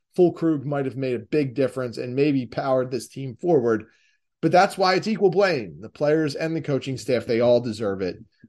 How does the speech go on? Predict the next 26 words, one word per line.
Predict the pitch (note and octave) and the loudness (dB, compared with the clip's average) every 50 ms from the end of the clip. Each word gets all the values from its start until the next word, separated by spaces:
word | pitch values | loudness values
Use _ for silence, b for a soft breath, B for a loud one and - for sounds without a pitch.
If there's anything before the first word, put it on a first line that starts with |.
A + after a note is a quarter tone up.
| _ _ - | _ _ -14
And | F#2+ F#2+ F#2+ F#2+ G2 G2 F#2 | -10 -8 -6 -6 -6 -6 -4
I'm | - G#2 B2 C#3+ C#3+ - | -2 0 0 -2 -2 -4
interested | - G3+ G3+ - G#3+ F3+ - - E3 D3+ C#3+ | -6 -6 -4 -4 -6 -8 -6 -2 -2 -2 -2
to | C3+ B2+ | -2 -6
see | - - D#3 C#3+ C3 | -6 -2 0 0 2
how | C3+ C3 B2 | 2 2 0
you | B2 B2+ D3 D#3 | 0 -2 -4 -4
guys | C3+ D3 B2+ A#2 A2+ A2 A2+ - | -2 0 0 0 0 -2 -4 -6
feel | - C3 A#2 | -8 -6 -6
about | A2 G#2 A2+ G2+ F#2 F2+ - | -6 -4 -4 -4 -4 -4 -4
that. | G#2+ F#2+ F2+ E2+ - | -4 -4 -4 -4 -6
So | - A2+ | -10 -10
drop | A2+ C#3+ C3+ C3+ C#3 - | -4 -2 0 0 0 -2
some | - D3+ C#3 C3 | -6 -8 -8 -6
comments | - C3 B2+ A#2+ A#2+ B2 A#2 A2 - - | -6 -6 -6 -4 -4 -6 -8 -8 -10 -12
in | A#2+ A#2+ | -12 -10
who | A2+ A2 B2+ | -8 -6 -6
you | C#3 C3+ C#3 C3+ | -4 -4 -4 -6
feel | - - C3 C3 B2+ A#2 | -6 -4 -2 -2 -2 -2
like | A#2+ A#2 A2+ A2+ - - _ _ _ | -2 -4 -4 -6 -8 -12 _ _ _
deserves | - A3+ F3 A#3 A3+ A3 G3 E3+ F#3 | -6 0 4 6 6 6 4 2 0
more | F#3+ G3+ G#3 G#3 G#3+ | 0 2 4 4 4
blame | F3 B2+ B2 B2+ B2 B2 A#2 A#2 | 4 2 -2 -4 -4 -4 -6 -6
on | A2+ A#2 | -6 -6
that | A#2 A2 G2+ - | -4 -4 -4 -6
scale. | - - B2 A2+ A2+ A2 G#2 - - | -6 -4 -2 0 0 0 -2 -4 -8